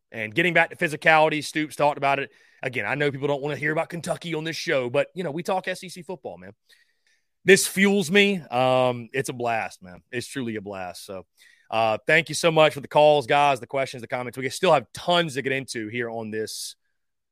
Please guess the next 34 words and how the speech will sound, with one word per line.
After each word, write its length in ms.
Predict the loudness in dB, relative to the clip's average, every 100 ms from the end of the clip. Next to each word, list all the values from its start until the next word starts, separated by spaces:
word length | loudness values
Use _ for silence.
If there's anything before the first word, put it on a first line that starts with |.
| _ -10
Tuesday. 400 | -8 -8 -8 -8
Let's 240 | -8 -8
see. 120 | -12
Let's 160 | -12 -10
get 200 | -8 0
back 280 | 2 2 0
into 120 | -4
these. 380 | -2 -4 -8 -12 _ _ -10
Uh, 260 | -4 -4 -4
Brendan 540 | -8 -2 0 0 -2
M 520 | -2 -2 0 0 -2 -6
and 480 | -4 -2 0 -4 -6 -2
Dalton 540 | 2 2 -2 -12 -10
going 260 | -6 -4 -4
absolutely 460 | -8 -10 -18 -18 -12
crazy 540 | 2 4 4 4 0
in 60 | 0
the 40 |
Big 200 | -2 2
Cock 220 | 2 2
Club 180 | 0 -2
Discord. 420 | -2 -4 -2 -4
You 60 | -4
would 80 | -10
expect 320 | -6 -4 -4
nothing 300 | -6 -6 -2
less, 260 | 0 0 -2
especially 380 | -8 -8 -8
when 80 | -12
the 40 | -8
Tennessee 560 | -6 -6 -8 -10 -12 -12 -20 -10
chatter 640 | -2 4 6 4 0 -8 _ _ _ _ _ _ _ _ _ _ _
gets 240 | -10 -10 -10
underway. 500 | -12 -10 -8 -10